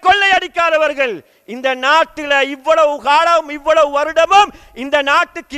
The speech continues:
விசுவாசமாக நானும் நீங்களும் வாழ்ந்து கொண்டிருக்கும் பொழுது, அல்லாஹு அக்பர், நாட்டில இவங்க இருக்கக்கூடாது,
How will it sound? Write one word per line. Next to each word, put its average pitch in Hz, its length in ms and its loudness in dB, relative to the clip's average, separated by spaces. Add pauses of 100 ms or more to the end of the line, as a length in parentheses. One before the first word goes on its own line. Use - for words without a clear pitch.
விசுவாசமாக 285 800 -2 (100)
நானும் 294 380 0 (100)
நீங்களும் 294 440 -2
வாழ்ந்து 294 280 2
கொண்டிருக்கும் 247 520 -6
பொழுது, 254 260 -6
அல்லாஹு 240 440 2
அக்பர், 277 400 4 (1000)
நாட்டில 240 380 -2
இவங்க 220 180 -6
இருக்கக்கூடாது, 202 580 -2